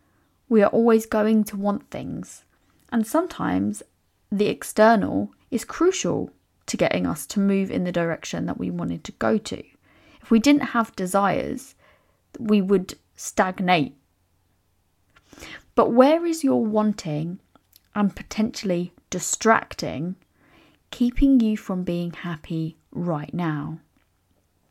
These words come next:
If you are wanting to cultivate a true internal happiness, you must learn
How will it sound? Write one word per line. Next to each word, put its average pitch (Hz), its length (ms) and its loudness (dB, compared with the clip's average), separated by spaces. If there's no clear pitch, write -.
If 277 220 2
you 339 160 4
are 330 240 2
wanting 208 760 0
to 208 120 -6
cultivate 214 760 -2
a 185 120 -4
true 247 720 4
internal 240 880 2
happiness, - 920 -6
you 202 160 2
must 220 560 2
learn 190 500 0